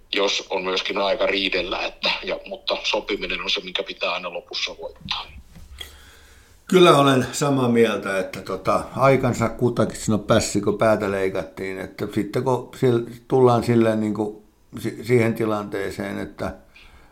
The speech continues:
Speaker 2: että on mahdollista jo-, jo-, jollakin ehdolla sopia, niin ehkä se on sitten viisaampaa näin tehdä. Joo.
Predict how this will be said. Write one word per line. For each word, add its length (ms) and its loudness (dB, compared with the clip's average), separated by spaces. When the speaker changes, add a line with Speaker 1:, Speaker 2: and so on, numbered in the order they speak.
Speaker 2:
että 160 -4
on 100 2
mahdollista 760 2
jo-, 220 0
jo-, 240 4
jollakin 380 6
ehdolla 300 2
sopia, 420 0
niin 360 -8
ehkä 260 -6
se 120 -4
on 100 0
sitten 280 -2
viisaampaa 480 0
näin 260 0
tehdä. 440 -2
Joo. 400 4